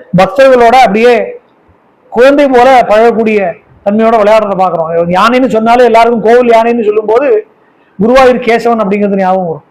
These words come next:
குருவாயூர்ல பல யானைகள் இருந்தாலும் இந்த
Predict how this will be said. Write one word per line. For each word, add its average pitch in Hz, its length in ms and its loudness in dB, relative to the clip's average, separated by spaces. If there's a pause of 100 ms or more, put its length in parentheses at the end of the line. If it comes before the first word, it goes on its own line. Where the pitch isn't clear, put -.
(1040)
குருவாயூர்ல 240 580 2 (600)
பல 214 160 0 (120)
யானைகள் 254 380 2
இருந்தாலும் 196 400 -2 (320)
இந்த 196 120 -2